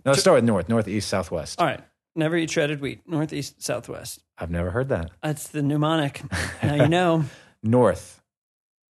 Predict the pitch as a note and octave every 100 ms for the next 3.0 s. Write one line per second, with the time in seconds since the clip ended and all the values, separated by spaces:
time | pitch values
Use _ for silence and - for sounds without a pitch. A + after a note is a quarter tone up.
0 | _ G2+ G2 F#2+ D2+ D#2+ _ D#3+ E3 C#3+
1 | A#2 A2 A#2+ _ _ - F#2 E2 E2+ _
2 | _ _ _ _ - - F#3+ F3+ E3+